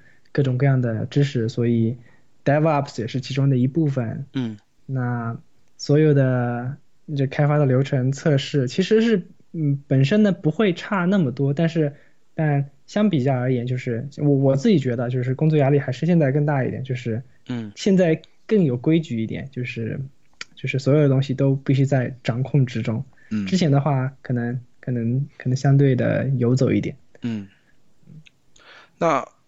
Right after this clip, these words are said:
Speaker 2: 你自己觉得你，就什么方面对你的提升是最大的呢？你现在进到这个团队之后。
Speaker 1: 呃，我觉得就是说，呃，就是我自己的这一个比较大的转变嘛，就是说，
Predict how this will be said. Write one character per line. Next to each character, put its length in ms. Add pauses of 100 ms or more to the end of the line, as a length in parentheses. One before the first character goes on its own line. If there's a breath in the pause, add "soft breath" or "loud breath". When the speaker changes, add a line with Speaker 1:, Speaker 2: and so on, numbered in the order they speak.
(680 loud breath)
Speaker 2:
你 220
自 240
己 120
觉 180
得 140
你， 640 (720)
就 120
什 200
么 120
方 380
面 320 (180)
对 160
你 120
的 120
提 180
升 160
是 120
最 140
大 180
的 120
呢？ 180
你 120
现 180
在 100 (420)
进 200
到 100
这 100
个 80
团 220
队 140
之 140
后。 200 (2000)
Speaker 1:
呃， 760
我 120
觉 180
得 80
就 140
是 140
说， 480 (520)
呃， 180
就 80
是 80
我 160
自 160
己 120
的 160
这 120
一 140
个 360 (220)
比 80
较 100
大 140
的 80
转 300
变 120
嘛， 120
就 120
是 80
说， 300